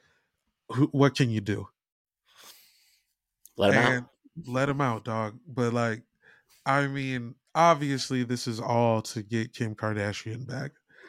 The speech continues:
Speaker 1: I mean, I've never seen a guy, I've
Speaker 2: <laughs>
Speaker 1: never
Speaker 2: It
Speaker 1: seen
Speaker 2: does.
Speaker 1: a guy
Speaker 2: It's a little <laughs>
Speaker 1: want his wife back more. And he got Drake to help it. Like, everybody there, 'cause, because Kanye started playing hits,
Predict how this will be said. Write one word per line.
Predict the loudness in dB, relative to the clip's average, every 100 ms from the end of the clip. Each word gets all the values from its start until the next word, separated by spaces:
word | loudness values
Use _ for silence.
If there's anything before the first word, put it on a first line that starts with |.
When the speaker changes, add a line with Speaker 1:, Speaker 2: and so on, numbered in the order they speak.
| -14 -4
Speaker 1:
I |
mean, | 0 0
I've | 4
never | 4 6 4
seen | 2 -2 0
a | 0
guy, | 2 2 2 -2 -8 -14 _ -16 -6 0
I've | 4
Speaker 2:
<laughs> |
Speaker 1:
never | 6 6 6
Speaker 2:
It | 4
Speaker 1:
seen | 4 2 2
Speaker 2:
does. | 0
Speaker 1:
a |
guy | 2 6 6 6
Speaker 2:
It's | 6
a | 6
little | 8 10 10 10 8 4 0 0 -8
<laughs> | -12 -8 0
Speaker 1:
want | 2 2 0 -4
his | 0 0 2
wife | 2 4 2 -2
back | -2 0 -4
more. | -6 -8 -8 -12 -18 _ -14 -4
And | 0
he | 2
got | 6 6 6 2
Drake | 2 2 2
to | 2 4
help | 6 4 4
it. | -2 2
Like, | 2 2 -4 -16 2
everybody | 4 4 6 6 4
there, | 4 4 6 4 2 -4 _ -12 2
'cause, | 4 4
because | -2 0 2 0
Kanye | 0 -2 0 -4
started | -2 -4 -4
playing | -4 -2 -2
hits, | -2 -2 -2 -6 -18